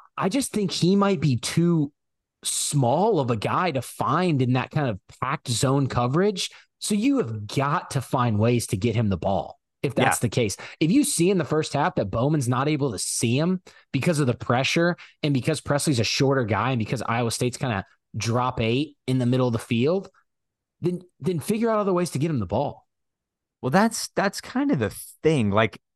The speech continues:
Speaker 2: you know, there's, there's bubble screens, there's jet sweeps, there's,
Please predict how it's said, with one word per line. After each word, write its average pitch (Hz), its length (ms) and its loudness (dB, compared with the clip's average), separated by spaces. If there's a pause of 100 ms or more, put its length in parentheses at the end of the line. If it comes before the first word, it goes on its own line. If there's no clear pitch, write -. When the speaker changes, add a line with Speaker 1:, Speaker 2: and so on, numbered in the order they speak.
(120)
Speaker 2:
you 151 140 4
know, 135 100 6
there's, 135 420 4
there's 107 460 0
bubble 120 400 -2
screens, 160 720 2
there's 113 460 2
jet 135 360 0
sweeps, 131 600 -2
there's, 113 480 2